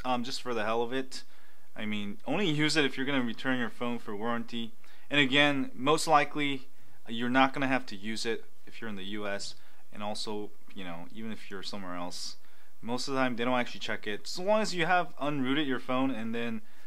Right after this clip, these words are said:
um, unrooted your phone and put, put stock rom on there. Oh, there we go. So hit volume up to reset counter.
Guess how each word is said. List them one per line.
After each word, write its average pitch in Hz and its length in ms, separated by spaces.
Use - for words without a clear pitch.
um, 101 460
unrooted 127 320
your 104 80
phone 110 320
and 104 240
put, 131 200
put 120 160
stock 190 400
rom 107 220
on 90 160
there. 92 160
Oh, 123 100
there 127 140
we 117 100
go. 120 220
So 143 260
hit 196 500
volume 151 440
up 151 180
to 131 100
reset 127 360
counter. 110 420